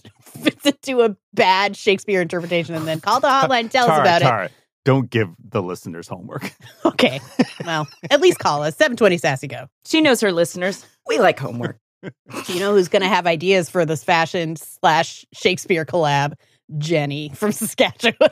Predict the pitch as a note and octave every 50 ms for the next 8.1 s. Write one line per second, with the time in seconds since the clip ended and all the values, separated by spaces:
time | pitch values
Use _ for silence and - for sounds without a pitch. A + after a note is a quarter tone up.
0 | _ - - - - C#4 - _ - C#4 - _ C4 A#3+ G3+ - - - C4 -
1 | - - B3+ - - _ - - _ _ _ - _ _ - - A3+ G3+ F#3+ G3+
2 | G#3 G#3 G3+ E3+ D#3 D3+ D3 D3+ - _ _ _ - F#3+ F3+ E3+ D3+ C#3+ C#3 -
3 | _ _ _ _ _ _ _ _ _ _ _ _ _ - G#3+ G#3 G3+ - - -
4 | F#3+ F3+ F3 E3+ D#3 F3+ F3 E3+ E3 D#3+ D#3 F3+ D#3 - D#3 D#3 D#3 D#3 D3+ D#3
5 | D#3 - D#3 D3+ D3+ D3+ - - _ - D3+ D3+ D3+ - - D#3+ D#3 D3+ D3+ D#3
6 | D3+ D#3 D3+ D3+ - - D#3 D3 C#3+ C3+ - - - _ _ - D#3+ D#3+ D3 D3
7 | D3+ D3+ D3+ D3 C#3+ C#3 B2+ B2+ - - - - F#3 E3+ E3 E3 F3 F3+ F3 F#3+
8 | G#3+ -